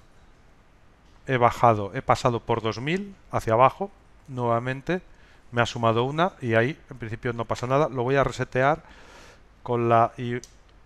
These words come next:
simplemente reseteo ese, ese bit y voy a volver a subir hacia arriba. Vuelvo a pasar por dos mil.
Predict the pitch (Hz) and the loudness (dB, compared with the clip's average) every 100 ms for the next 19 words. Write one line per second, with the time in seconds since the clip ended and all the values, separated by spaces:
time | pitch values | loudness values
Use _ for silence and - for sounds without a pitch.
0 | - _ - _ - - - - 151 131 | -20 _ -20 _ -20 -20 -18 -8 -6 -2
1 | 131 131 127 127 123 123 123 - 123 117 | 2 2 4 4 4 2 -2 2 2 2
2 | - 117 101 117 123 127 185 - - - | 2 0 0 -4 -6 -4 -6 -8 -20 -20
3 | - - - 131 139 131 127 127 117 - | -20 -18 -8 0 4 4 6 6 4 2
4 | 117 113 107 117 117 147 143 185 190 - | 0 0 2 2 2 0 0 0 -4 -20
5 | - - - - - - _ _ - _ | -20 -20 -20 -20 -20 -20 _ _ -20 _
6 | _ _ _ - 120 127 123 123 117 123 | _ _ _ -14 -4 0 0 0 2 0
7 | - 120 113 117 117 165 202 233 | 2 -4 -2 -6 -6 -2 -2 -2